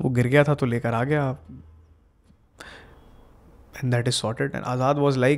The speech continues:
कि वो, जैसे भगवान दास मौर्य अपनी पुस्तक में बताते हैं कि मन ही मन में आज़ाद प्रशंसा तो कर रहे थे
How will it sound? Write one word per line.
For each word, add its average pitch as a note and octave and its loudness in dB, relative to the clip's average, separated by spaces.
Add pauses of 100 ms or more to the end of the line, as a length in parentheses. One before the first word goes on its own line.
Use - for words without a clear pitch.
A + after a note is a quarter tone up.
कि D3 -2
वो, D3 4
जैसे C#3 -2 (800)
भगवान B2+ 6
दास C#3+ 6
मौर्य C#3 6
अपनी C#3 2
पुस्तक C3 0
में C3+ 0
बताते A#2+ 0
हैं E3+ 2
कि F#3 4
मन D3+ 4
ही E3+ 4
मन D3+ 4
में D3+ 4
आज़ाद C#3+ 6
प्रशंसा C3+ -2
तो C#3 2
कर A#2+ 0
रहे C3 2
थे - -14